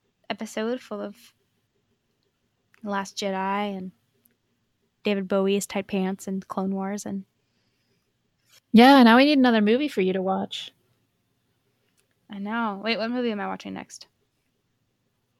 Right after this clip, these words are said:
Speaker 2: Well, you should watch The Dark Crystal.
Speaker 1: So is that, that's just, like, another movie by the director? Or the
Speaker 2: Yeah.
Speaker 1: writers?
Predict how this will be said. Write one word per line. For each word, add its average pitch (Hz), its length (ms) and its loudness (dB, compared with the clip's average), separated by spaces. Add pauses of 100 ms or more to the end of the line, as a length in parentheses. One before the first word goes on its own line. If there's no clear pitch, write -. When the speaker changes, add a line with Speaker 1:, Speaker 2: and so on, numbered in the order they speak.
(580)
Speaker 2:
Well, 220 280 8
you 220 120 6
should 311 200 2
watch 233 280 6
The 196 80 0
Dark 190 200 4
Crystal. - 400 -2
Speaker 1:
So 330 340 6
is 302 160 4
that, 339 280 6
that's 285 220 2
just, 294 160 0
like, 254 100 2
another 226 260 6
movie 226 200 4
by 214 160 6
the 214 80 4
director? 214 500 2 (1300)
Or 226 80 -4
the 208 100 -6 (100)
Speaker 2:
Yeah. 277 120 8
Speaker 1:
writers? 190 160 -2